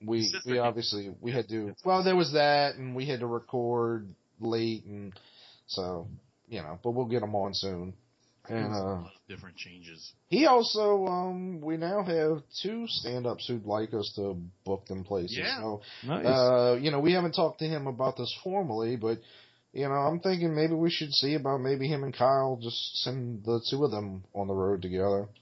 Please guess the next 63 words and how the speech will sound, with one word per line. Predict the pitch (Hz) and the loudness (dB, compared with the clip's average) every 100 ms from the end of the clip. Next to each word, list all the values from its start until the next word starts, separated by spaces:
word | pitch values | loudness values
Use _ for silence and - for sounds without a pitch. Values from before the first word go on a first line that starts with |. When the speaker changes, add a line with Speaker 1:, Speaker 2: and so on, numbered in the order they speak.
| - | -4
Speaker 2:
Yeah, | 139 196 | 0 0
that'd | 156 | 0
be | 156 | -4
cool. | 151 160 | -4 -4
Speaker 1:
And | 156 | -6
if | - | -2
there's | 110 110 | 0 2
anybody | 113 110 113 110 | 0 2 2 4
else, | 120 120 - | 4 4 0
any | 107 123 | -2 0
other | 131 | 2
stand-ups | 135 147 143 143 147 156 | 2 2 0 4 2 2
who | - 139 | -2 2
listen | 135 135 139 135 | 2 0 -4 -2
to | 135 | 0
this, | 151 - | 2 0
I | |
know | 110 110 | -2 0
Speaker 3:
Are | 117 | 2
you | |
Speaker 1:
not. | 143 | 4
Speaker 3:
thinking | 151 135 | 4 2
about | 135 | -2
just | 131 131 120 | 0 2 4
giving | 139 | 4
them | 131 | 4
cab | 117 131 135 | 2 0 2
fare | 135 139 147 | 2 4 2
and | 123 | 0
say, | 113 | -2
"Go"? | 110 123 139 120 - - | 0 2 0 -4 -14 -2
Speaker 2:
No. | 139 - - - - - | 0 0 -4 -6 -8 -2
<laughs> | 139 131 | 0 0
Speaker 1:
No, | 175 180 135 135 | 4 6 6 6
well, | 147 143 | 6 6
how | 180 | 4
they | 156 | 2
get | 131 180 | 0 -2
there | 131 | -2
is | 127 | -4
up | 127 - | -4 -6
to | 104 | -6
them. | 143 143 | -6 -4
We'll | 127 | -4
just | 143 143 107 | -4 -6 -6
book | 127 143 | -4 -4
'em | 143 123 127 | -4 -6 -4
<laughs> | |
places. | 156 135 120 - 131 - - _ | 0 0 0 -2 -4 -8 -18 _
Speaker 3:
Oh, | 139 208 | 6 8
you | 190 170 | 8 4
were | 170 | 0
actually | 165 160 | 0 -4
gonna | 147 | -8
book | 139 160 127 | -6 -6 -6
'em. | |
I | 123 | -6
thought | 131 | -2
we | 131 131 | 0 0
were | |
just | 120 | 0
Speaker 2:
Yeah, | |
Speaker 3:
gonna | 113 | -2